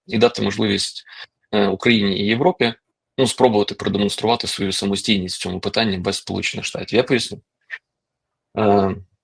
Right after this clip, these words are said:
скоріш за все, знову ж таки, в нас є просто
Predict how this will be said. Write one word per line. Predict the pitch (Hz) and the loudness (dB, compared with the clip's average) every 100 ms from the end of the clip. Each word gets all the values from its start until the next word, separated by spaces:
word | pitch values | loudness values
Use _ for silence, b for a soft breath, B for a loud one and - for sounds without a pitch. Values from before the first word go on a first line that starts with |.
| _ _ | _ _
скоріш | - 139 180 | -2 2 2
за | 147 | 0
все, | 139 - 208 _ _ | 0 0 0 _ _
знову | 123 110 | 0 0
ж | - | 0
таки, | - | -2
в | |
нас | 117 - | 0 0
є | 113 | -2
просто | - - 107 101 - | -2 -2 -2 -2 -4